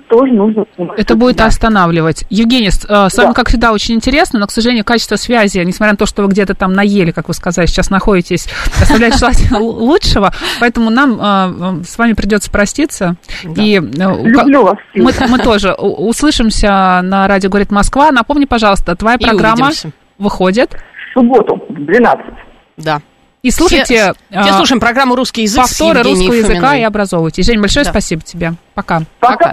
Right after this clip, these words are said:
Speaker 3: Пока. И не только повторные прямые эфиры.
Speaker 2: И прямые эфиры,
Speaker 3: Да.
Speaker 2: конечно.
Speaker 3: А, сорок пять, Баба Ягодка, опять все впереди. Владимир, да, конечно же. А у людей с тягой к точным наукам как раз не должно быть проблем со знанием языка, потому что любой язык — это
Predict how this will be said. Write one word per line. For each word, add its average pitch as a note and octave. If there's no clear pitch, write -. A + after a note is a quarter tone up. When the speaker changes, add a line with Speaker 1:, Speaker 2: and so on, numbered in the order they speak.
Speaker 3:
Пока. G3
И G3
не G3
только C4+
повторные E3
прямые D#3+
эфиры. A#2+
Speaker 2:
И F3
прямые A3+
эфиры, F3+
Speaker 3:
Да. F#3+
Speaker 2:
конечно. G3
Speaker 3:
А, -
сорок C#4
пять, D4+
Баба A#3+
Ягодка, A3
опять B3+
все -
впереди. G3
Владимир, F3+
да, D#3
конечно C#3+
же. -
А G#3+
у A#3
людей C4
с -
тягой A3
к -
точным G#3
наукам A3+
как F3+
раз G3+
не G#3
должно G3+
быть D#3+
проблем E3+
со E3+
знанием E3
языка, E3+
потому F3
что -
любой E3+
язык — F3+
это D#3+